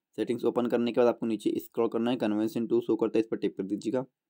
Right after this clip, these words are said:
टैप करने के बाद गाइस यहाँ पर आपको नेविगेशंस वाला ऑप्शन शो करता है, इस पर टैप कर देना है।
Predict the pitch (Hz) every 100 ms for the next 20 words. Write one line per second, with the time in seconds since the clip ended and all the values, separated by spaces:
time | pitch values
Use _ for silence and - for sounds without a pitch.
0 | _ _ _ _ _ - 113 - 120 123
1 | 123 123 123 123 123 113 101 113 117 127
2 | 113 101 104 113 110 113 117 117 123 -
3 | 104 110 104 113 - 110 104 - 104 113
4 | 120